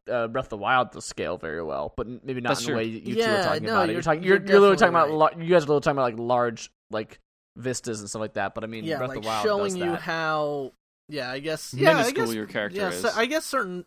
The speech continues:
Speaker 3: certain areas specifically in Breath of the Wild, when you kind of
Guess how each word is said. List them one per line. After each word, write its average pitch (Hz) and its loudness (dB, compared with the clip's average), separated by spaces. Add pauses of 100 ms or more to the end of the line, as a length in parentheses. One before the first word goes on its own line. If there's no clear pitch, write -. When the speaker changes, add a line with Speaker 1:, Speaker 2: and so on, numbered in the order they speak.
Speaker 3:
certain 165 -6
areas 165 -4
specifically 156 -8
in 135 -12
Breath 139 -6
of 139 -8
the 127 -6
Wild, 127 -6
when 131 -12
you 127 -10
kind 135 -10
of 123 -14